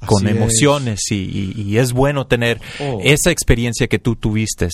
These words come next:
Speaker 2: Así es, y para terminar, mira, en la primera misa, eh, la primera misa fue bilingüe,
Speaker 1: Ujú.
Speaker 2: y la plegaria eucarística, que es la plegaria de consagración, yo la hice bilingüe, y yo te juro, Alejandro, que yo no me acuerdo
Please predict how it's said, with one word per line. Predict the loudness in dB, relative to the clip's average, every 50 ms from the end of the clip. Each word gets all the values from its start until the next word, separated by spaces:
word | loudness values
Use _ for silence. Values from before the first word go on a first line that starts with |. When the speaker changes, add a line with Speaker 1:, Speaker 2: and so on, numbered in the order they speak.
| -4 -6 -8
Speaker 2:
Así | -8 -8 -8 -8 -6 -4
es, | -4 -4 -6 -6 -10
y | -10
para | -8 -6 -6 -4 -4 -4 -6 -6
terminar, | -8 -10 -8 -6 -6 -4 -4 -4 -4 -4
mira, | -4 -6 -4 -2 -4 -4 -4
en | -6 -6
la | -6 -6 -6 -8
primera | -8 -6 -6 -4 -4 -4 -4
misa, | -2 -2 -4 -2 -4 -2 -2 -4 -4 -4 -12 -20 -20 -20 -20 -20 -20 -20 -12 -8
eh, | -4 -2 -2 0 0 0 0 0 0 -2 -2
la | -2 -4 -6 -4
primera | -6 -4 -4 -2 -2 -2
misa | -4 -4 -4 -4
fue | -4 -4 -4
bilingüe, | -4 -4 -2 -2 -4 -4 -4 -6 -6 -6 -8 -10 -18 -20 -12 -8
Speaker 1:
Ujú. | -8 -6 -6 -8 -10 -10
Speaker 2:
y | -8 -8 -6 -6 -6 -6 -6
la | -8 -8 -8 -6
plegaria | -6 -6 -4 -2 0 2 2 2 4 4
eucarística, | 4 4 4 4 2 4 4 4 2 0 -4 -6 -8 -6 -6 -4 -4 -4 -4 -6 -10 -14 -14
que | -8 -8
es | -8 -4
la | -4 -6 -4
plegaria | -4 -4 -4 -2 -2 -2 -2 -2
de | -4 -4
consagración, | -6 -8 -8 -8 -8 -8 -8 -8 -8 -10 -10 -8 -6 -4 -4 -4 -4 -6 -10 -14 -20 -20 -20 -14 -10
yo | -8 -6
la | -4 -4 -4
hice | -6 -6 -6 -6 -6
bilingüe, | -6 -4 -4 -4 -4 -4 -4 -6 -6 -6 -8 -6
y | -6 -4
yo | -4 -2 -4 -2
te | -2 -4 -4
juro, | -4 -2 0 0 2 2
Alejandro, | 2 0 0 -2 0 -2 -2 -2 -2 -6 -6 -6
que | -8 -8
yo | -6 -4 -4
no | -4 -4
me | -4 -6
acuerdo | -6 -6 -2 -2 0 0 0 -2 -4 -6 -8 -10